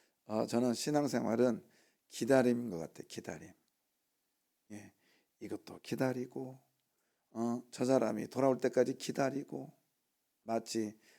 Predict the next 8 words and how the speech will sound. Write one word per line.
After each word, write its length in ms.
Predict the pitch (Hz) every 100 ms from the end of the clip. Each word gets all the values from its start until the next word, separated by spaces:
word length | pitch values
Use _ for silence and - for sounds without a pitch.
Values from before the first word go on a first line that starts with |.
| _
탕자를 520 | - 151 147 139 131
보냈던 420 | 117 117 92 107
아버지가 720 | 98 104 110 110 87 95 98 - _ _ _ _ _
동구고밥을 640 | - 139 135 139 135 123 123
쳐다보면서 880 | - 120 117 113 104 101 98 104 101 _ _ _ _ _ -
이제나 360 | 127 139 131
저제나 420 | 117 117 113 113
올까? 460 | 101 92 - - -